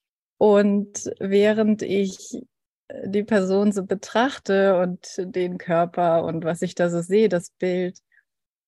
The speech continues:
überkommt mich einfach so ein, so eine Freude für diesen anderen. Zum Glück weiß ich, das ist mein Bruder. Zum Glück hat Jesus <laughs> mir gesagt, "Das ist dein Bruder." Nicht der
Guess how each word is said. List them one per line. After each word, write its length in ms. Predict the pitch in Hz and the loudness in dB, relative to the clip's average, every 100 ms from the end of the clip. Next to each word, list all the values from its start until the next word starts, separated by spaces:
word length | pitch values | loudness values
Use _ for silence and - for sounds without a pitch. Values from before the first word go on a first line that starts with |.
| _ | _
überkommt 540 | 185 190 185 202 196 196 | 0 0 0 -2 -2 -2
mich 200 | 196 160 | -2 0
einfach 380 | 185 185 180 | 0 -2 -6
so 300 | 165 - 185 | -6 -4 -2
ein, 600 | 170 170 175 175 160 - _ _ _ _ _ - | 0 0 -2 -2 -4 -8 _ _ _ _ _ -6
so 160 | 190 | -2
eine 200 | 196 190 | 0 -2
Freude 800 | 180 - 185 202 208 175 165 180 | -6 -6 0 0 0 0 0 -4
für 200 | - 185 | -6 -6
diesen 600 | 180 175 175 165 165 - _ _ _ _ _ _ | -6 -6 -4 -4 -6 -10 _ _ _ _ _ _
anderen. 600 | 190 214 196 165 151 156 170 | -2 0 2 0 -2 -4 -4
Zum 200 | - 180 | -6 0
Glück 220 | 208 208 | 0 2
weiß 240 | 185 196 | 2 2
ich, 100 | 196 | 0
das 140 | 180 180 | -4 -6
ist 180 | 180 | -6
mein 220 | 180 170 165 | -2 -2 -2
Bruder. 520 | 180 220 156 151 - | -2 -2 -2 -4 -6
Zum 200 | - 170 | -8 -4
Glück 220 | 180 190 | -4 0
hat 120 | 185 | 2
Jesus 320 | 196 196 196 | 4 4 6
<laughs> 20 | 214 | 6
mir 180 | 214 | 6
gesagt, 420 | 196 170 170 175 - | 6 4 4 2 2
"Das 300 | 175 208 - | 0 0 -4
ist 300 | 185 190 - | -4 -4 -4
dein 220 | 165 170 165 | -2 -2 -4
Bruder." 440 | 185 196 156 156 - - - - _ _ _ _ _ - | -4 -6 -4 -8 -12 -20 -20 -20 _ _ _ _ _ -2
Nicht 400 | 185 202 196 - | 0 0 -2 -4
der 420 | 160 156 151 180 | -2 -2 -6 -10